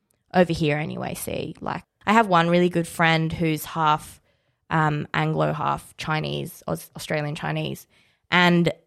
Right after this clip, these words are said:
through talking with her, she's a work friend as well. She works in, um, production. So, like,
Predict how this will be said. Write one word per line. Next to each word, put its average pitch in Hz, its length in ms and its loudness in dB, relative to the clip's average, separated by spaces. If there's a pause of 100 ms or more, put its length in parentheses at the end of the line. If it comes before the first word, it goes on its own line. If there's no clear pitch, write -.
(160)
through 185 380 4
talking 180 340 2
with 160 160 0
her, 160 520 6
she's 165 320 -4
a 160 80 -4
work 156 240 -2
friend 156 220 -4
as 156 80 -8
well. 151 120 -2
She - 140 -6
works 156 260 -2
in, 151 220 -2
um, 151 360 -2 (120)
production. - 600 -2
So, 143 220 -6
like, 131 280 -6